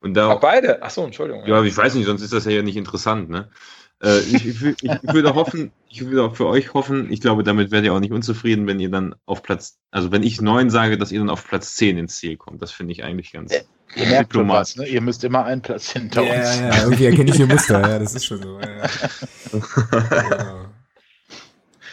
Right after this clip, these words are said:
Speaker 4: Jo.
Speaker 3: Nein, also, also ich gehe davon aus, ähm,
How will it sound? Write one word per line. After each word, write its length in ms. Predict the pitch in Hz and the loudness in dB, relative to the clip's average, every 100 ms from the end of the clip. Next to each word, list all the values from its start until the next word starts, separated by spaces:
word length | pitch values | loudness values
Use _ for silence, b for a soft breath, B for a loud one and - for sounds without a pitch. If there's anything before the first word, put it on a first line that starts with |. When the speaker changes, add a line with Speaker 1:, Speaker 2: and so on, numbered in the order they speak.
| B B B _ _ _ - | B B B _ _ _ -6
Speaker 4:
Jo. 240 | 107 87 107 | -4 -4 0
Speaker 3:
Nein, 220 | 107 104 | 2 2
also, 220 | 110 107 - - | -2 -4 -12 -8
also 180 | 127 139 | -6 -2
ich 140 | 180 - | -2 2
gehe 120 | 160 | 4
davon 320 | 139 135 123 | 4 2 2
aus, 440 | 127 135 - - - | 0 0 -4 -8 -2
ähm, 300 | 117 110 | -2 0